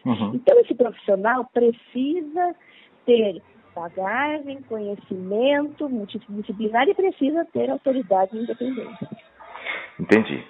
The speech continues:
Speaker 1: Muito bem. É... inteligência artificial.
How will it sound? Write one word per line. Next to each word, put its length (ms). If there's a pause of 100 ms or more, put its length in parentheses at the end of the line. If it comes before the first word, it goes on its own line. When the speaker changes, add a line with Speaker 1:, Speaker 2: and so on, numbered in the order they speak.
(140)
Speaker 1:
Muito 220
bem. 280 (640)
É... 760 (280)
inteligência 680
artificial. 840